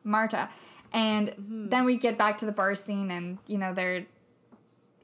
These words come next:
Speaker 1: we're seeing Chris Evans' reaction to her telling this whole story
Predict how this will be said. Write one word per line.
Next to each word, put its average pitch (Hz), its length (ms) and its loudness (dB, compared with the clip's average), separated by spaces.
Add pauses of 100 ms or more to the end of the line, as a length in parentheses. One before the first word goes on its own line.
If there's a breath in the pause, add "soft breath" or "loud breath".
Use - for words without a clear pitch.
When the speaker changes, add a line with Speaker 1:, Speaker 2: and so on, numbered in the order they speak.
(120)
Speaker 1:
we're 214 180 0
seeing 214 600 0
Chris 214 200 -4
Evans' 208 340 0
reaction 196 520 0
to 202 60 -6
her 202 120 -6
telling 208 440 0
this 190 140 -4
whole 170 200 -4
story 175 720 -4